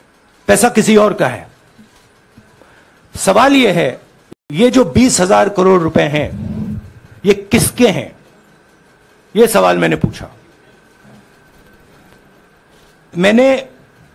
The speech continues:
पार्लियामेंट हाउस में प्रूफ देके,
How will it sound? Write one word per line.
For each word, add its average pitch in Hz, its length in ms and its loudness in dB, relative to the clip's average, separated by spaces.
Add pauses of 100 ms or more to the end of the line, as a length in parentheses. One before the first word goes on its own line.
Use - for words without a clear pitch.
(580)
पार्लियामेंट 254 480 2
हाउस 208 240 0
में 226 200 0
प्रूफ 294 260 2
देके, 165 360 -4